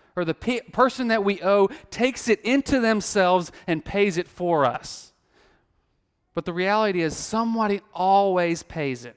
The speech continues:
King Jesus cancels our debt through laying down his kingly rights, through becoming a servant like us. And he takes our servant's debt into himself,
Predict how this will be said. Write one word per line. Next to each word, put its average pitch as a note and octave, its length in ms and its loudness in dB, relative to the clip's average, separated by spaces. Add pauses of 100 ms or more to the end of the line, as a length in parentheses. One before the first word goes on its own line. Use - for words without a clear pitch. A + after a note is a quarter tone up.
(1300)
King A3 320 -2
Jesus E3+ 480 -2
cancels F#3+ 480 -6
our D#3+ 220 -2
debt D#3 360 -2 (300)
through F3+ 200 -2
laying F3+ 540 2
down D#3+ 360 0
his D3 240 -2
kingly E3 500 -2
rights, C3 680 -10 (600)
through F3+ 120 -2
becoming F3+ 500 -4
a D#3+ 60 -4
servant C#3+ 580 -8 (540)
like C3+ 180 -14
us. - 520 -14 (840)
And D3 120 -6
he C#3 40 -8
takes - 480 -10
our B2+ 140 -12
servant's F3+ 680 -8
debt D3 680 -6
into A#3 480 -2
himself, D3+ 1040 -4